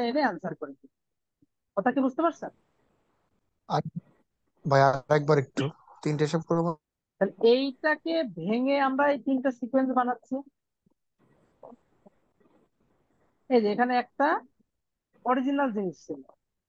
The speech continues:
Speaker 1: এ বি সি, এরা ব্যালেন্সও হতে পারে,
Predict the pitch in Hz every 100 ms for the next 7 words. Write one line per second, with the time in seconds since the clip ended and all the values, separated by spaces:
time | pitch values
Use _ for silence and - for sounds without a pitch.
0 | - 226 254 262 247 240 233 - 196 143
1 | - _ _ _ _ _ _ _ _ _
2 | - 220 262 190 190 226 262 277 294 285
3 | 285 294 285 294